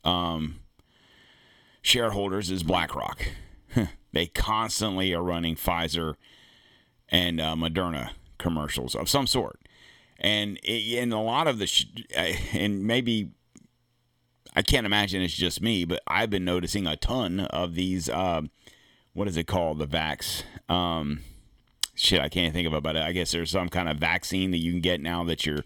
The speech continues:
your flu shot and your covid shot mixed into one or whatever, the strike vax or stick vax, I don't know what it's called. But, um, <sighs>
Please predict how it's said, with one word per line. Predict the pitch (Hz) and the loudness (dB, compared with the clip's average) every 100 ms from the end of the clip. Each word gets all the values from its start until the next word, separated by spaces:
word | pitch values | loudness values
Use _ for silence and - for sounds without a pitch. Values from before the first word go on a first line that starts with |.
| - - - - - | -8 -16 -16 -16 -4
your | 82 | -2
flu | - 113 113 | 2 2 4
shot | - 98 98 | 4 4 4
and | 113 117 | 2 0
your | 113 | 2
covid | 120 117 107 | 4 4 4
shot | - 117 110 107 | 4 4 4 2
mixed | 101 107 - | 0 0 2
into | 101 90 | 2 2
one | 113 117 117 | 4 4 4
or | 87 | 2
whatever, | 92 107 101 95 | 2 2 2 0
the | 82 | 0
strike | - 104 110 87 | 0 0 0 0
vax | 98 110 104 78 | 0 0 0 -4
or | |
stick | 73 - 104 107 | -6 -4 -2 2
vax, | 101 104 78 | 4 4 4
I | 71 | -2
don't | 65 50 | -4 -6
know | |
what | 50 | -6
it's | 50 | -6
called. | - 50 - - - - - - _ _ _ - | -4 -4 -6 -14 -20 -20 -20 -20 _ _ _ 0
But, | 110 95 | 2 4
um, | 107 110 101 95 85 - - _ _ _ _ _ _ - _ _ _ _ _ - - _ _ _ _ _ | 4 4 4 0 -4 -10 -16 _ _ _ _ _ _ -20 _ _ _ _ _ -20 -20 _ _ _ _ _
<sighs> | - - - - - - - - 123 | 2 4 4 2 -2 -16 -8 0 0